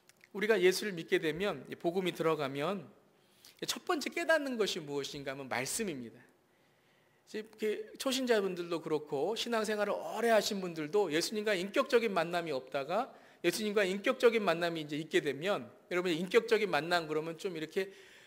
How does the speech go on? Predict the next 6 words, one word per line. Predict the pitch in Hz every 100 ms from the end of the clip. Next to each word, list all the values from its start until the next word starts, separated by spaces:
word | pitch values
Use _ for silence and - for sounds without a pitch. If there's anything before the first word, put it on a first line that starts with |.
| - - - -
구름 | 196 233 220
잡는 | 202 180 175 165
그런 | 165 151
이야기인 | 151 147 147 131 127 131
것처럼 | 143 147 147
들리시는데, | 156 143 135 135 127 127 160 143